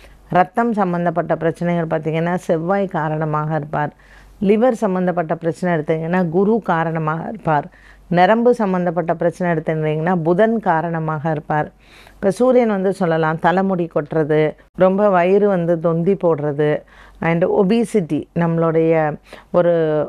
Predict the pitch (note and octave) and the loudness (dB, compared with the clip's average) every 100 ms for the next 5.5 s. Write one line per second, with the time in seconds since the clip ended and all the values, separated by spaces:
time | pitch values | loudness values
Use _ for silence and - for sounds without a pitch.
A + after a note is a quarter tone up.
0 | - E3+ F#3+ B3 - B3+ F#3+ - F#3+ G3+ | 0 2 4 2 2 -2 0 0 2 2
1 | G#3+ A3 G#3+ G#3+ G3+ F3+ D#3 - - - | 2 2 2 0 0 0 -4 -8 -20 -20
2 | - D#3+ D#3 D3+ D3+ D3+ - E3+ E3 E3 | -8 -4 -4 -4 -4 -6 -4 0 0 2
3 | F3 F#3+ F#3+ F3+ D#3+ - D3+ D3+ D3+ E3+ | 2 2 2 0 -2 -4 -4 -4 -4 0
4 | E3+ G3 G3 D#3+ - - D3+ D#3+ E3 D#3+ | 2 2 0 -2 -6 -8 -4 -2 -2 -2
5 | D#3 D3+ C#3+ D#3+ | -2 0 -2 -2